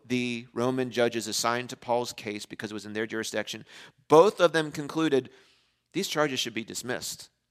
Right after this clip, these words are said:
He's innocent. He's not guilty of any crime. But neither of them did the right thing.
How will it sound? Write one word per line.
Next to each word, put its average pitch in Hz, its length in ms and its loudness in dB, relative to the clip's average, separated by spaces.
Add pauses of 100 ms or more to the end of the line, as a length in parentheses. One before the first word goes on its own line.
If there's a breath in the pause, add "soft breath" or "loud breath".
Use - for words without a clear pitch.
(140)
He's 131 240 -4
innocent. 135 440 -4
He's 139 200 -6
not 147 220 0
guilty 131 280 0
of 113 80 -2
any 123 180 -2
crime. 101 280 -2 (280 soft breath)
But 139 200 2
neither 175 720 4
of 147 180 6
them 139 200 -2
did 127 160 0
the 120 80 -4
right 113 200 -6
thing. - 220 -20